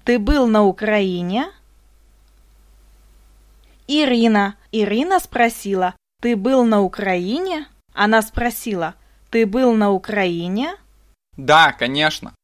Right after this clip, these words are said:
Speaker 2: Только вот в Киеве побывать так и не получилось. Хотя друзья приглашали. Никита никогда не был в Киеве? Или Никита был в Киеве в прошлом году? Никогда не был.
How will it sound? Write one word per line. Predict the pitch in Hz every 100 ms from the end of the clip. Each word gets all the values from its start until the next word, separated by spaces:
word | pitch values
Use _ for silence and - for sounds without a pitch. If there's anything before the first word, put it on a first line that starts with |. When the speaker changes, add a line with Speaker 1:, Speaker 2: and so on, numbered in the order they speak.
| _ _ _
Speaker 2:
Только | 165 190 190
вот | 180 175
в | -
Киеве | 214 233 202
побывать | 165 143 143 135 117
так | - 175 -
и |
не | 143
получилось. | 123 127 120 117 143 123 - - - - -
Хотя | - - 175
друзья | 220 247 156 156
приглашали. | 156 156 156 233 - 156 139 139 - - - - - - _
Никита | - 143 170 170 208 - 135
никогда | 135 127 131 123 214
не | 262 202
был | 135 131
в | -
Киеве? | - 151 117 92 - - - - -
Или | 185 240
Никита | 226 202 - 208 202
был | 143 170 165
в | -
Киеве | 220 254 160 131
в |
прошлом | - 147 - 156 156
году? | 170 175 135 - _ _ _ _ _ _ _ _ _ _ _ _ _ _ _ _ _ _ _ _ _ _ _ _ _ _ _ _ _ _ _ _ _ _ _ -
Никогда | 151 143 165 135 143
не | 143 170 131
был. | 127 123